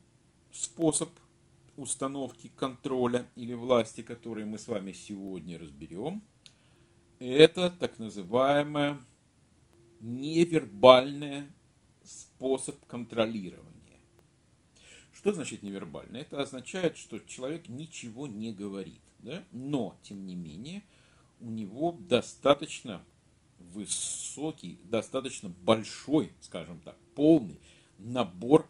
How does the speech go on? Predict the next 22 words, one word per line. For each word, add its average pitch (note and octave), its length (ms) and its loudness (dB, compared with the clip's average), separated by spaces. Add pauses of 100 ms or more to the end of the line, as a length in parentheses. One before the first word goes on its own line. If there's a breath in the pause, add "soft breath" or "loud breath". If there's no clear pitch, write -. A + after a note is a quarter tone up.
(120)
возможностей, A2 840 -6 (240)
да? F3+ 220 -10 (200)
Что - 320 -8
это G#3+ 180 -8
такое, - 440 -8
да? D#3 220 -10 (520 loud breath)
Например, A#2+ 600 -4 (120)
это F2+ 200 -14
может E2 320 -12
быть E2+ 140 -14
смех, C3+ 540 -6 (880)
или G#2+ 280 -6
это D#3+ 280 8
может E3+ 260 -6
быть E3+ 140 0
взгляд, C#3+ 480 -2 (680 soft breath)
или G#2 240 -8
это C3+ 200 -6
могут D#3+ 320 -2
быть E3+ 180 -4
определенные F3 720 -6
жесты, G#2+ 500 -8